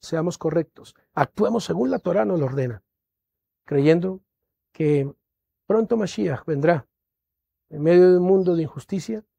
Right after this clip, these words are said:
a poner orden y a gobernar con puño de hierro, a reinar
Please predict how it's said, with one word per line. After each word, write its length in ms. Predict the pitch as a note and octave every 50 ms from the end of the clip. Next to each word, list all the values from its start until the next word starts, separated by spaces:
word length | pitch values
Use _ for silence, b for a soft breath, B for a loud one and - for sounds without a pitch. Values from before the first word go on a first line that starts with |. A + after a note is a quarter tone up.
| _ _ _
a 100 | - D3
poner 240 | C3 D#3+ D#3 E3 E3
orden 380 | F3 E3+ D3 C3 A2 A2+ C#3 D#3+
y 40 |
a 40 | D#3
gobernar 480 | C#3+ D3 C#3+ C3+ C3+ C#3+ D3+ D#3+ F3 -
con 220 | - D#3 C#3 B2+
puño 360 | - _ - G3 G3 G3+ G3+
de 120 | G3 F#3+ F3+
hierro, 400 | E3+ E3 D3+ D3 C#3 C3+ C3 - _ _ _ _ -
a 100 | D3+ C#3
reinar 560 | C#3 C#3+ C#3 C3 C3 C#3 D3 D#3 E3+ F3